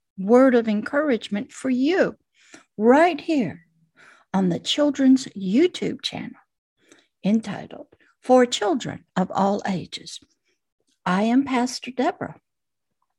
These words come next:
and I'm gonna be helping you today to be encouraged.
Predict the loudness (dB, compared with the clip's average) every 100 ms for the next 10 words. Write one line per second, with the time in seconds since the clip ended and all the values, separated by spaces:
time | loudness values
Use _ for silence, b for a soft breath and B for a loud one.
0 | _ _ _ _ _ _ _ _ _ _
1 | -2 2 4 4 2 -2 -2 -4 -2 -4
2 | -2 -4 -4 -6 -10 -12 -10 -12 -14 _
3 | _ _ -4 -2 0 0 -2 -6 -10 -10
4 | -10 -14 -14 -16 -18